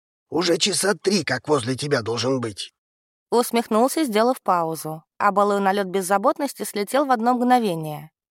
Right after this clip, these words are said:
Speaker 1: «Что ты делала в доме Рязанова?»
Speaker 2: проговорил мрачно, окинув тяжёлым взором, и приподнял бровь в ожидании. «Да ничего я там не делала.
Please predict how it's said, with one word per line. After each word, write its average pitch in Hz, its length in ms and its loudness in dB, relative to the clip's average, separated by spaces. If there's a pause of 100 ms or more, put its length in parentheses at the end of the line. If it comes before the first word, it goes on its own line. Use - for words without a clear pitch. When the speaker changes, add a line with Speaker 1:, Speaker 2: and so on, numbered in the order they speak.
(140)
Speaker 1:
«Что - 520 -2
ты 110 200 -16
делала 131 520 -2
в 104 80 -10
доме 143 320 0
Рязанова?» 139 600 -2 (540)
Speaker 2:
проговорил 202 480 2
мрачно, 220 560 0
окинув 294 340 0
тяжёлым 262 360 2
взором, 165 540 -2
и 240 100 -2
приподнял 214 580 2
бровь 233 280 -2
в 269 40 0
ожидании. 170 760 0 (1040)
«Да 180 160 0
ничего 233 400 2
я 339 100 4
там 294 220 4
не 302 100 2
делала. 160 520 -2